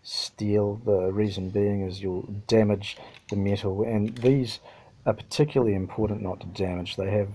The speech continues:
little slots on the, uh, non-drive shaft, and the, uh, switch actually sits perfectly in those slots. So if you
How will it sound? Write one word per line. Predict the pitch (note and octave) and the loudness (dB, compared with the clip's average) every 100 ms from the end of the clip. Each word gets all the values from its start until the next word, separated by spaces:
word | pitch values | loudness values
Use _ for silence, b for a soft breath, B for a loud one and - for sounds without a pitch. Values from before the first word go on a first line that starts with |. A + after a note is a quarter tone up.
| - | -6
little | A2 A2+ G2 | -4 -4 -4
slots | - - C3 A2+ - - - | -8 0 6 6 4 -8 -12
on | - A2 F#2+ F#2+ | -6 -4 -4 -6
the, | F#2+ G2 F#2+ | -6 -6 -4
uh, | F2+ F#2+ | -4 -4
non-drive | G#2 G2+ G2+ G2 F#2 | -2 -2 0 -2 0
shaft, | - G2+ A2 G#2 | -2 0 0 -2
and | A2 G2+ G2 G2 | -4 -6 -6 -4
the, | F#2+ F#2 F#2 F#2 | -4 -4 -6 -8
uh, | G2 B B - | -10 B B -12
switch | - - C#3+ A#2 - - - | -8 2 4 4 0 -2 0
actually | A#2+ A2+ - G#2+ | -2 -2 -2 -4
sits | G2+ - - - - | -6 -2 -2 -4 -10
perfectly | - C3 - G2+ G2 | 0 0 0 -4 -4
in | |
those | F2 F2+ | -4 -6
slots. | - - C#2+ B1+ - | -8 -8 -8 -8 -12
So | - G#2 F#2 E2 B B B - | -8 -4 -2 -4 B B B -4
if | G#2+ G#2 | -4 -2
you | G2+ | -6